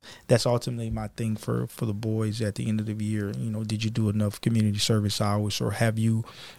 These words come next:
uh, set, have you met a, a, enough of your goal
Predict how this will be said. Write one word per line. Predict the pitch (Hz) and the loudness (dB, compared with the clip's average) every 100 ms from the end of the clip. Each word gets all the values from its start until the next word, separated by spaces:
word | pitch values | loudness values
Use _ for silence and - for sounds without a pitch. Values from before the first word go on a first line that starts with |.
| - | -4
uh, | 131 110 113 - _ _ - | 0 2 0 -4 _ _ -6
set, | - - 120 - | 0 4 4 2
have | 127 120 120 | 0 2 2
you | |
met | 120 117 107 | -2 -2 -4
a, | 113 147 | -8 -10
a, | 113 - 117 | -12 -8 -2
enough | 117 120 117 120 | 2 4 2 2
of | 104 | 0
your | 104 | -2
goal | 107 110 107 104 104 | 2 2 4 0 -4